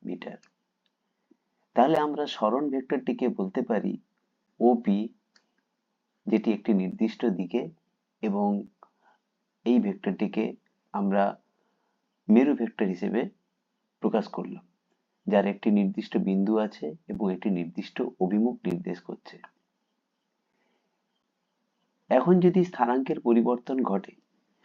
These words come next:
অর্থাৎ যদি কণাটি ও বিন্দু থেকে শুরু করে উত্তর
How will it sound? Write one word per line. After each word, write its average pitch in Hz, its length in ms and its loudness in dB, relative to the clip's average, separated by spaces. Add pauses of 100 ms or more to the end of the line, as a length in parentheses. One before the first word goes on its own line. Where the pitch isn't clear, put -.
(140)
অর্থাৎ 120 560 0 (1000)
যদি 127 260 6
কণাটি 110 600 0 (420)
ও 117 160 6
বিন্দু 127 360 2
থেকে 123 260 0
শুরু 120 300 0
করে 92 300 -2 (1400)
উত্তর 143 380 4